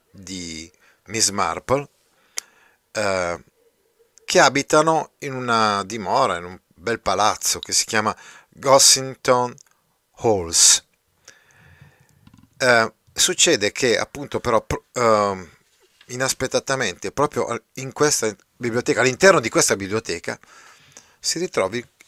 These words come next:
il cadavere di una bella ragazza e quindi, eh, incominciano le indagini. Arrivano sul posto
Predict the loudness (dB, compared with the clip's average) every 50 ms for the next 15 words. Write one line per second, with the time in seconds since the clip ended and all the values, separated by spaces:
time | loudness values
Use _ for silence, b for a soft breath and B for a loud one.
0 | _ -12 -12 -12 -12 -14 _ -4 0 0 0 0 0 0 -2 -2 -2 -2 -4 -2
1 | -2 -2 -2 -2 -2 -2 -2 -2 -2 -4 -4 -6 -10 -12 -8 -4 -2 0 0 -2
2 | -4 -10 -20 B B B B B B B B B B B B B B B B B
3 | B B _ -16 -14 -12 -12 -12 -12 -8 -8 -6 -6 -6 -6 -6 -6 -4 -4 -4
4 | -4 -6 -6 -8 -10 _ -14 -10 -6 -4 -4 -2 -4 -4 -2 0 0 0 0 0
5 | -2 -4 -4 -6 -2 0 0 0 0 -2 -6 -4 -2 -2 -2 -2 -4 -10 -12 -12
6 | -12 -14 -20 -20 B B B B B B B B B B 0 2 2 2 2 2
7 | 4 6 6 6 6 4 0 -2 -4 _ _ 0 0 0 0 -2 -2 2 4 4
8 | 4 4 2 0 0 0 0 0